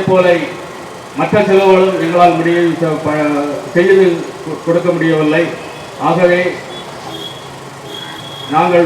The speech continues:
வேலைவாய்ப்பு மூலமாகவும் வந்துள்ளோம். கண்டிப்பாக இந்த வேலைவாய்ப்பு மூலமாக நாங்கள் வந்துள்ளதால் நிச்சயமாக பணி நிரந்தரம் கிடைக்கும் என்பதை அடிப்படையில் நாங்கள் அனைவரும் இத்தனை ஆண்டுகளாக பணி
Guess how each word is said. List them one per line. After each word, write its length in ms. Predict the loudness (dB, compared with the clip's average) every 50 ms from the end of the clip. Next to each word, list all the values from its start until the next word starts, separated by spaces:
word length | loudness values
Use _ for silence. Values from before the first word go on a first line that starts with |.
| 4 4
வேலைவாய்ப்பு 540 | 4 4 4 6 6 6 6 6 6 4 2 4
மூலமாகவும் 600 | 4 2 2 2 2 2 2 2 2 2 2 2 0
வந்துள்ளோம். 500 | 0 2 2 4 4 4 4 2 2 0 -4 -8 -12 -14 -14 -14 -16 -16 -16 -16 -10 -6
கண்டிப்பாக 540 | -4 -2 -2 -2 0 2 2 4 4 4 2 2
இந்த 120 | 2 2 4 4 4
வேலைவாய்ப்பு 600 | 4 6 4 6 6 6 4 4 4 4 4 6 4 4 4 2 -2 -6 -8 -4 -2
மூலமாக 500 | 2 2 2 4 4 2 2 2 2 2 0
நாங்கள் 300 | 0 0 2 2 2 2 2 0
வந்துள்ளதால் 600 | -2 0 2 2 2 4 2 2 4 2 2 2 0 -2 -8 -12 -14 -14 -16 -16 -16 -16 -16 -18 -12 -6 -4 -4
நிச்சயமாக 640 | -4 0 2 2 4 6 6 6 6 6 4 4 2 2
பணி 160 | 2 2 2 2
நிரந்தரம் 440 | 2 2 2 2 2 0 0 0 -2 -4 -4 -4
கிடைக்கும் 380 | -2 -2 -2 -2 -4 -4 -4 -4 -4 -4
என்பதை 380 | -4 -4 -4 -2 -2 -2 -4 -4 -6 -10 -12 -14 -14 -14 -6 -4
அடிப்படையில் 560 | 0 0 4 4 4 4 4 4 4 4 2 2 -2 -2 -8 -12 -12 -14 -14 -14 -14 -14 -14 -12 -4 -2
நாங்கள் 340 | 0 0 0 2 4 4 4 4
அனைவரும் 500 | 2 2 2 2 2 2 2 2 0 0 -2 -4 -8 -8 -8 -8
இத்தனை 260 | -6 -4 -2 0 2 2 2 2
ஆண்டுகளாக 720 | 2 2 2 4 4 4 6 6 6 6 6 6 4 2 2 2
பணி 160 | 2 4